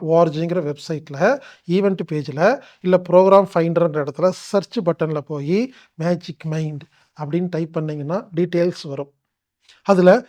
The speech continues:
விருப்பத்தொகை செலுத்தி புக் பண்ணீங்கன்னா, உங்களுக்கு லிங்க் வரும். மாயாஜால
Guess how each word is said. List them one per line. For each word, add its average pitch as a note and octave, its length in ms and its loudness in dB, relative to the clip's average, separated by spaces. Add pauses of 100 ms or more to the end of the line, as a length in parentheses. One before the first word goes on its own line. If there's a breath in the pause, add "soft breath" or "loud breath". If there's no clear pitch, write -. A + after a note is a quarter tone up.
(120)
விருப்பத்தொகை F3 560 0
செலுத்தி F#3+ 680 -2 (160)
புக் E3 180 -2
பண்ணீங்கன்னா, D#3 640 0
உங்களுக்கு D#3 440 -8
லிங்க் F#3 340 0
வரும். C#3+ 240 -12 (960)
மாயாஜால D#3 920 0